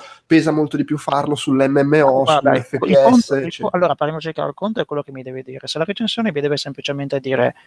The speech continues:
Speaker 2: eh, l'online a livello di netcode funziona o non funziona, può tranquillamente fare l'analisi superficiale in quel momento, lo fa,
Speaker 1: Certo,
Speaker 2: va a
Speaker 1: certo.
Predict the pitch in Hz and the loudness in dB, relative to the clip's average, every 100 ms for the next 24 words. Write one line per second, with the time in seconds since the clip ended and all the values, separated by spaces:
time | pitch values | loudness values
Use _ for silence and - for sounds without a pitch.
0 | _ _ _ - 147 170 190 151 143 127 | _ _ _ 0 4 4 4 4 4 0
1 | 127 135 143 151 143 - - 143 123 - | -2 0 0 0 -2 -4 -2 -2 -2 -8
2 | 143 131 156 135 131 139 202 196 139 117 | -10 -6 -4 -2 -4 -2 -4 -4 -4 -4
3 | 123 147 151 143 143 147 160 147 143 135 | -4 -4 -6 -2 -2 0 -2 -2 -2 -2
4 | 135 135 135 127 127 127 139 - 113 117 | -2 -2 -4 -6 -10 -12 -8 -8 -6 -6
5 | 110 107 101 80 87 104 117 - 120 123 | -6 -6 -6 -8 -10 -8 -6 -2 0 0
6 | - _ _ _ - 147 131 | -4 _ _ _ -2 0 0